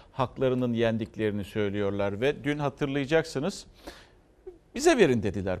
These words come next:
paramızı. Ya bu kadar vakıfta para var, vakıf kurulmasına da gerek yok. "Bize vermiş olduğunuz sözü yerine getirin." Zaten bizden başka da, e, bunun haberini, bu insanların seslerini duyuran da kimse yoktu. Ha, bugün, e, Cumhurbaşkanı kürsüde,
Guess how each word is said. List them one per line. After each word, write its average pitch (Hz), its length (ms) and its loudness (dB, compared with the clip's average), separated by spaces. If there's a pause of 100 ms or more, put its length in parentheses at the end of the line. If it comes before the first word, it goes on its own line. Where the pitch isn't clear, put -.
paramızı. 104 340 -2
Ya 143 120 2
bu 123 60 -4
kadar 160 220 4
vakıfta 123 380 -2
para 165 280 0
var, 110 120 0
vakıf 123 340 -6
kurulmasına 139 560 -4
da 139 60 -2
gerek 95 340 -8
yok. 92 120 -12 (160)
"Bize 165 320 -2
vermiş 143 420 2
olduğunuz 120 420 -2
sözü 147 520 -2 (480)
yerine 143 420 6
getirin." - 420 -2 (100)
Zaten 139 340 -4
bizden 165 400 0
başka 185 340 4
da, 139 200 6 (420)
e, 151 60 4 (920)
bunun 165 200 -8
haberini, 151 500 -2
bu 156 100 -2
insanların 139 420 -4
seslerini 127 500 -4
duyuran 131 320 -4
da 98 60 -8
kimse 120 380 -8
yoktu. 117 520 -4 (300)
Ha, 185 120 2
bugün, 202 300 0
e, 170 280 0
Cumhurbaşkanı 165 760 0 (380)
kürsüde, 165 540 2